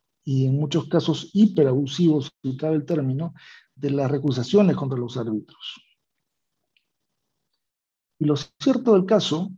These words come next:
es que desde, desde sus inicios, el proceso arbitral en contratación pública,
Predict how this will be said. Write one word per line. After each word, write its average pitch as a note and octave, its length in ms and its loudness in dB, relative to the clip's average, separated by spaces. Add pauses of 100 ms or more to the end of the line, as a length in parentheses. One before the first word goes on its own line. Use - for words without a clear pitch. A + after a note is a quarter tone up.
(840)
es F#3 220 0
que C#3 1000 0 (1800)
desde, D#3 580 2
desde D#3 320 0
sus D#3 240 -8
inicios, F3+ 720 0 (300)
el C#3+ 100 -4
proceso F3+ 380 0
arbitral F3+ 480 2
en D3+ 100 -2
contratación C3 540 -4
pública, D3 580 0